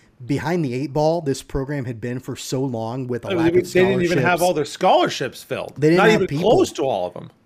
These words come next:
Speaker 1: They didn't, they didn't have bodies. And so what I saw more often than not, and, and this isn't just a last year Lance Leipold problem. This was a problem in the Les Miles era, in the David Beatty era,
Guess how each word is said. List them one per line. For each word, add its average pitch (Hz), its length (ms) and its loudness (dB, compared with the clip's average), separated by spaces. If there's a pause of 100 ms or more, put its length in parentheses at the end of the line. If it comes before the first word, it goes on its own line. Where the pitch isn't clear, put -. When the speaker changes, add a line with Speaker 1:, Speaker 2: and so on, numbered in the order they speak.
(120)
Speaker 1:
They 156 160 2
didn't, 170 200 2
they 156 80 -2
didn't 180 160 0
have 180 160 -2
bodies. 123 500 -4
And 147 260 -4
so 175 140 0
what 139 140 0
I 220 200 0
saw 107 500 -4 (520)
more 175 280 2
often 170 260 -6
than 120 140 -6
not, 143 240 -2
and, 147 180 -4
and 196 160 -2
this - 220 -2
isn't 208 320 -4
just 175 240 -2
a 131 220 -2 (280)
last 151 460 -6
year 160 340 0 (160)
Lance 143 480 -4
Leipold 139 460 -4
problem. 110 480 -8 (300)
This 196 160 0
was 185 120 -6
a 147 60 -4
problem 139 440 -6
in 113 80 -8
the 107 60 -10
Les 104 320 -12
Miles 165 520 -4
era, 151 480 -4
in 120 160 -10
the 107 40 -10
David 104 380 -12
Beatty 180 320 -2
era, 151 240 -2